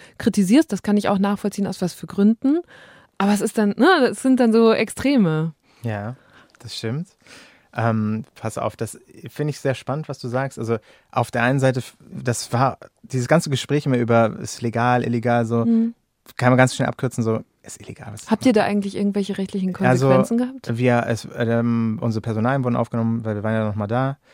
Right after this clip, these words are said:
Speaker 2: auf so einer Demo. Und da kam die Polizei, hat Personalien aufgenommen. War sehr wahrscheinlich, dass sie Anzeige erstatten. Haben sie aber nicht gemacht, weil sie natürlich auch dachten, „Hey, wenn wir das jetzt machen, dann schlachten die so
Speaker 1: Mhm.
Speaker 2: weiter aus das Thema.“ Ausschlachten,
Speaker 1: Ja,
Speaker 2: sehr, ist ein
Speaker 1: hab
Speaker 2: gutes
Speaker 1: ich auch
Speaker 2: Wort
Speaker 1: grad
Speaker 2: in diesem
Speaker 1: gedacht.
Speaker 2: Kontext. Aber, ähm,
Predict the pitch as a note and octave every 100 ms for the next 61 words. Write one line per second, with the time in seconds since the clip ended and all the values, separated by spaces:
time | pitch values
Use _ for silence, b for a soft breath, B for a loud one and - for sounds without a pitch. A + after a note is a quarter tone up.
0 | b b b b b - - A2+ G2+ B2
1 | C3+ C3+ - - G#2+ G#2 G#2 G#2+ - A2
2 | G2+ G#2 D#3 C#3+ - A2 C3 B2+ A#2 A#2
3 | A2+ A2+ A#2+ _ - A2 G#2+ A2+ G#2+ -
4 | A2 A2 A2 - B2+ A#2+ A2+ - A2 A2+
5 | A#2 A#2 A#2 G#2+ G#2+ A#2 A2 G#2+ - G2+
6 | G2+ - - - G#2+ - G#2 G2+ G#2 G#2
7 | G2+ - G#2 G#2 G2+ - G#2 A2+ G2+ G2
8 | A2 A2+ G#2+ G#2 - A2 G#2+ b b b
9 | b b A2 G2+ - G#2+ A#2+ G#2+ A2+ -
10 | C3+ B2 A#2 - - G#3 A2+ G#3 - A3+
11 | A#2 A#2+ A2+ C#3 - B B A3 A#2+ B2
12 | B2 A#2+ A#2+ A2+ A2+ A2 A2